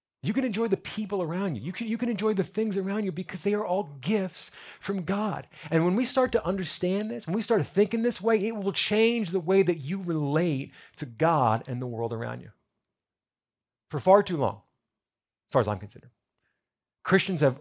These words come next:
wrongly hid themselves from this world. They've wrongly shunned the world.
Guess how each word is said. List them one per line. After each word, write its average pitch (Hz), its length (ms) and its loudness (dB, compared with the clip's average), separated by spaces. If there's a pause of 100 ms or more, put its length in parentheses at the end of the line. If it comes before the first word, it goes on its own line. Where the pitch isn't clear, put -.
wrongly 135 720 0
hid 113 560 -6
themselves - 680 -12 (600)
from 110 220 -8
this 92 160 -10
world. - 260 -14 (1160)
They've 160 180 2
wrongly 180 340 6
shunned 180 520 2
the 135 120 -2
world. - 360 -10